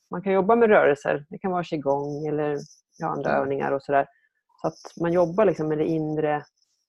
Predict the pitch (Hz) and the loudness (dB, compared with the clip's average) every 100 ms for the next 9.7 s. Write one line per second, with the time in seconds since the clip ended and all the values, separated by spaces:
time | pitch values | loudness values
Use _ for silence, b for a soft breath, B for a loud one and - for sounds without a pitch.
0 | _ _ 160 - 165 185 175 - 190 185 | _ _ -8 -4 2 4 4 2 4 4
1 | - 208 180 156 143 - 156 147 165 - | 2 2 2 -2 -4 -8 -8 -6 -8 -4
2 | 82 - - _ _ _ _ _ 170 170 | -6 -6 -20 _ _ _ _ _ -4 0
3 | - 160 175 - 185 175 165 170 202 196 | 2 2 2 4 2 2 -2 2 4 4
4 | 190 208 190 - 208 208 208 196 190 180 | 4 4 2 2 2 4 4 4 2 2
5 | 196 196 165 170 214 190 175 - 208 135 | 4 4 4 4 4 4 -2 2 2 4
6 | 135 165 _ - 190 202 185 160 143 156 | 2 -4 _ -2 0 2 2 0 -2 2
7 | 247 240 - 139 - 151 147 143 - - | 2 2 -4 -4 -4 -6 -6 -6 -4 -4
8 | - - - - _ _ _ _ _ _ | -6 -8 -12 -14 _ _ _ _ _ _
9 | - - 156 233 - 202 | -12 -4 0 -2 -2 -6